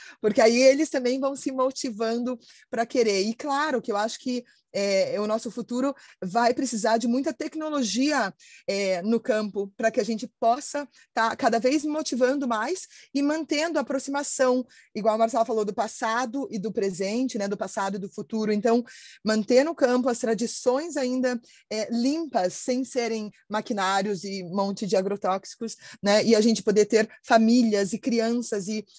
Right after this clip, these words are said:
e, e, e toda uma comunidade nesse cultivo natural,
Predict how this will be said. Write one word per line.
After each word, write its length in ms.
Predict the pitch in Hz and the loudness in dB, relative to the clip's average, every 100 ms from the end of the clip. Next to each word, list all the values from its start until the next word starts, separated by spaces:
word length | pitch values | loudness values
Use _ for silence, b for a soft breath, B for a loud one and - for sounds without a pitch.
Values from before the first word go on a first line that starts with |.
| B _ | B _
e, 320 | 220 214 196 | -2 -2 -4
e, 280 | - 226 180 | -2 -2 -2
e 40 | 202 | 2
toda 220 | 240 233 | 4 6
uma 140 | 240 | 4
comunidade 880 | 233 247 254 254 208 190 226 208 190 b b | 2 2 2 2 2 2 0 -2 -10 b b
nesse 360 | 196 202 208 208 | -6 -2 -2 -4
cultivo 640 | - 226 - 220 196 220 - _ | -6 -6 -4 -2 0 -2 -6 _
natural, 640 | 196 196 - 208 190 233 | -2 -2 0 0 2 2